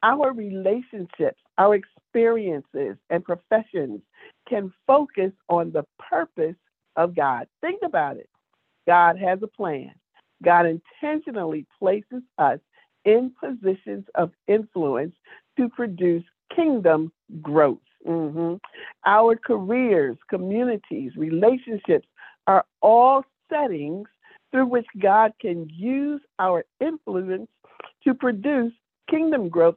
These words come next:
and enlarge his territory. So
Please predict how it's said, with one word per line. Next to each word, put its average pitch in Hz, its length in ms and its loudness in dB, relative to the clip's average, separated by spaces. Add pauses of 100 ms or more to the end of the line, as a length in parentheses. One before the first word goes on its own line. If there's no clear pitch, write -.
(140)
and 190 100 0
enlarge 185 580 2 (400)
his 233 360 -2 (200)
territory. 170 600 -4 (440)
So 208 760 4